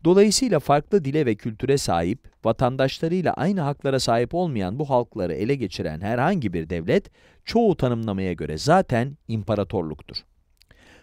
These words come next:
Ancak Julius Caesar doğduğu zaman ve onun yaşamı boyunca Roma hala resmen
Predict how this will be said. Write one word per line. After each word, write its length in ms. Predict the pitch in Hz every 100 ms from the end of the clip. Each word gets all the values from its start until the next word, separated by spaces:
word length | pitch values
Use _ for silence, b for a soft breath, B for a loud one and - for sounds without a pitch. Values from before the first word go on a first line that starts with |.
| b
Ancak 340 | 214 254 214 -
Julius 400 | 175 185 170 -
Caesar 340 | 170 139 120
doğduğu 340 | 127 127 156
zaman 400 | 139 101 85 147 - _ _ _ - - -
ve 100 | 127
onun 280 | 131 170 143
yaşamı 400 | 110 127 170 147
boyunca 380 | 95 82 85
Roma 340 | 139 127 101 160 b
hala 520 | - 185 214 110 117 156 -
resmen 480 | 175 180 - 120 208